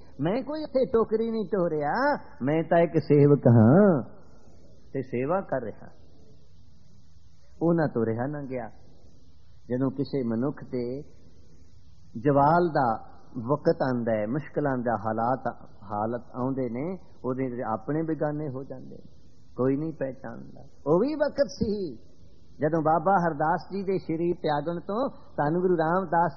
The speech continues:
ਜੀ ਦੀ ਕੋਈ ਪਰਵਰਿਸ਼ ਕਰਨ ਵਾਲਾ ਨਹੀਂ ਸੀ, ਤੇ ਉਹ ਨਾਨਕੇ ਫਲੇ, ਨਾਨਕੇ ਫਲੇ ਫੁੱਲੇ। ਅੱਜ ਉਹ ਜਗਤ ਗੁਰੂ, ਲੱਖਾਂ ਆਕਾਸ਼ਾਂ ਤੇ ਪਤਾਲਾਂ ਦੇ ਗੁਰੂ ਦਾ ਸੇਵਕ ਏ,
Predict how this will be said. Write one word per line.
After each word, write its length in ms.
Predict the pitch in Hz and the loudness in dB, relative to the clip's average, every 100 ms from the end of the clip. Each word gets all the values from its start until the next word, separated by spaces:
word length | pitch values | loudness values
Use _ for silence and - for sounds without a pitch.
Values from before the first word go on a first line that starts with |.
| 180 | -2
ਜੀ 120 | 185 | 0
ਦੀ 140 | 175 | 0
ਕੋਈ 300 | 175 156 202 | 2 2 2
ਪਰਵਰਿਸ਼ 520 | 226 160 147 185 190 175 | 4 4 6 4 2 4
ਕਰਨ 220 | 202 196 | 6 8
ਵਾਲਾ 340 | 190 180 170 160 | 8 10 10 8
ਨਹੀਂ 200 | 139 117 | 6 4
ਸੀ, 180 | - 107 - - - - - - - - - - | 0 -8 -10 -16 -16 -16 -16 -16 -16 -16 -12 -2
ਤੇ 60 | |
ਉਹ 60 | 123 | 2
ਨਾਨਕੇ 440 | 117 113 147 185 | 2 2 0 -2
ਫਲੇ, 360 | 196 151 127 107 - - - - - - | 0 0 0 -6 -12 -16 -16 -16 -14 -4
ਨਾਨਕੇ 480 | 120 139 190 - 185 | 0 2 0 -2 4
ਫਲੇ 280 | 151 139 120 | 4 4 -2
ਫੁੱਲੇ। 420 | - 120 107 - - - - - 127 | -6 -10 -10 -12 -14 -16 -10 0 0
ਅੱਜ 240 | 135 156 - - - - - - - | 0 -6 -8 -16 -16 -16 -16 -16 -6
ਉਹ 220 | 135 139 - | 0 0 -2
ਜਗਤ 340 | 117 160 185 156 | 2 2 2 -2
ਗੁਰੂ, 400 | 135 131 120 117 - - - - - - - - - | -2 -2 -2 -4 -10 -16 -16 -16 -16 -16 -16 -14 -6
ਲੱਖਾਂ 440 | 139 190 - 240 | -4 -4 -4 -4
ਆਕਾਸ਼ਾਂ 500 | 214 180 165 - 208 202 | -4 -2 -4 -4 -8 -6
ਤੇ 80 | 175 | -8
ਪਤਾਲਾਂ 460 | 147 143 143 151 | -6 -2 0 0
ਦੇ 180 | 165 160 | -2 -4
ਗੁਰੂ 440 | 120 131 160 147 - - - | -2 0 0 0 -6 -12 -8
ਦਾ 120 | 120 | -4
ਸੇਵਕ 520 | 123 - 131 170 170 135 | -4 -2 0 0 -2 -4
ਏ, 240 | 120 - | -8 -10